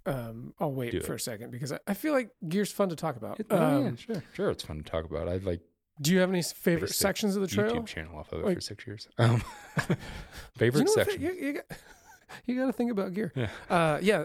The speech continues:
Speaker 1: Do you have a favorite section that, like, stands out after the last
Speaker 2: Yeah.
Speaker 1: few months? Like, that
Speaker 2: All of
Speaker 1: you
Speaker 2: Wyoming.
Speaker 1: think about and
Speaker 2: All of Wyoming.
Speaker 1: All of Wyoming?
Speaker 2: A-, anybody that, like, right now,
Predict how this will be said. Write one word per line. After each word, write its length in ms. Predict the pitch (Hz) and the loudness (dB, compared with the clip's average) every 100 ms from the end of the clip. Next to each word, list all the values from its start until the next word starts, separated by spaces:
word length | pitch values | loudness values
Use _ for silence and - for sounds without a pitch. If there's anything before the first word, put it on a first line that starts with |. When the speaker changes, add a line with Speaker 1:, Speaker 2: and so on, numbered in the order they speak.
| 220 | 0
Speaker 1:
Do 100 | 170 | 4
you 60 | 214 | 4
have 100 | 214 | 4
a 20 | |
favorite 260 | 220 214 202 | 2 2 2
section 340 | 214 208 233 | 0 2 2
that, 120 | 190 | 2
like, 120 | 175 156 | 0 0
stands 280 | 190 175 165 | 0 2 2
out 160 | 180 | 2
after 280 | 165 160 160 | 0 0 -2
the 140 | 147 | 0
last 260 | 147 151 - _ | 2 0 -4 _
Speaker 2:
Yeah. 280 | 87 - 139 | -6 -4 2
Speaker 1:
few 120 | 170 | 2
months? 300 | 139 185 - | 2 0 -2
Like, 180 | 127 117 | -4 0
that 100 | 139 | 6
Speaker 2:
All 160 | 98 92 | 6 6
of 100 | 85 | 2
Speaker 1:
you 60 | |
Speaker 2:
Wyoming. 180 | 82 160 | 0 0
Speaker 1:
think 140 | 151 | -2
about 260 | 156 151 151 | 0 0 0
and 200 | 131 123 - | -4 -10 -4
Speaker 2:
All 180 | 95 85 | -2 -2
of 80 | 82 | -2
Wyoming. 340 | 82 147 - - | -6 -8 -6 -2
Speaker 1:
All 160 | 127 | -2
of 60 | 123 | 0
Wyoming? 360 | 131 127 135 143 | -2 0 0 2
Speaker 2:
A-, 40 | |
anybody 400 | 123 123 113 113 | 2 4 4 4
that, 280 | 104 98 - | 2 -2 0
like, 280 | 92 87 - | -2 -2 -6
right 320 | 107 95 90 | -2 0 0
now, 400 | 95 95 95 | -2 -2 -2